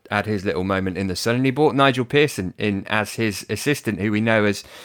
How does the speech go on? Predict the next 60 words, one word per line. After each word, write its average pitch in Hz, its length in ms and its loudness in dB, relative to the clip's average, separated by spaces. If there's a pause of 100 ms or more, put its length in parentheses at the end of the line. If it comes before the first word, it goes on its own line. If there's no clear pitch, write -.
(160)
uh, 101 180 0
having 107 280 0
played 107 240 0
such 95 240 -4
a 101 60 -2
big 104 180 -4
part 110 220 4
in 95 80 -6
keeping 107 260 -4
Leicester 113 460 0
up - 140 0
the 104 120 -2
year 107 160 4
before 101 300 -4
they 110 120 4
won 101 180 0
the 90 100 -4
title, 101 300 0
and, 104 180 -4
and 101 160 0
looking 113 240 0
to - 120 -8
do 113 160 2
the 98 120 -2
same 107 260 2
with 95 160 -4
Watford, 110 420 0 (380)
uh, - 160 -2
if 104 140 -2
we 113 100 4
ever 101 160 2
start 104 460 0
this 131 200 4
season 92 560 -4 (400)
again. 120 680 0
Um, 127 260 -2
they 160 100 -2
had 202 120 2
a 156 40 0
couple 214 300 0
of, 113 180 0 (240)
I - 40 -12
mean, 156 200 -4
l-, 92 160 -10
looking 185 320 0
at - 80 -6
their 107 120 0
squad, 120 360 2
they, 127 120 0
they, 135 260 0
they 151 60 0
weren't 190 280 0
short 165 200 0
of - 60 -4
strikers 151 420 0
who 131 60 -4
could 117 140 -12
score 135 300 -2
goals. 143 420 2 (360)
Kanu, 139 560 2